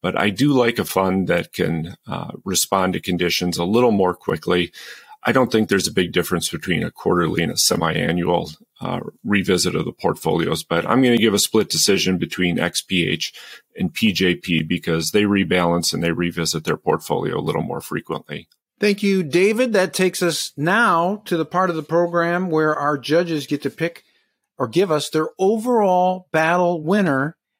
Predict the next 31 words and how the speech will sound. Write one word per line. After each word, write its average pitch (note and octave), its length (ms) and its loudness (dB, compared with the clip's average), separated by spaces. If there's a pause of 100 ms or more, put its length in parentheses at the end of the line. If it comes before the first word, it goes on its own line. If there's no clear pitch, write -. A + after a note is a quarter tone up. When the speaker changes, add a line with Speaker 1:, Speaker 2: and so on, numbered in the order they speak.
Speaker 2:
And D#3+ 80 0
I E3+ 80 0
think C#4+ 280 0
I A3+ 80 2
kinda F#3+ 320 0
know F#3 180 2
how F3 160 2
this D#3+ 180 -4
is C#3+ 120 -8
gonna D#3+ 180 0
go D3+ 180 4
down C#3+ 560 -2
for D3 140 0
one F3+ 220 2
of F#3+ 100 2
our C#3+ 140 2
judges. A#2 600 -2 (200)
The E3+ 100 4
other B3 220 4
one, F#3 340 4 (420)
I D3+ 100 -2
have F#3 200 2
no F3+ 240 2
idea. C#3+ 560 0 (400)
We'll B2 140 -4
just C#3 180 -6
have C#3+ 180 -2
to B2 80 -12
see. A2 440 -4 (680)
So, E3 520 2 (120)
David, F#3 680 2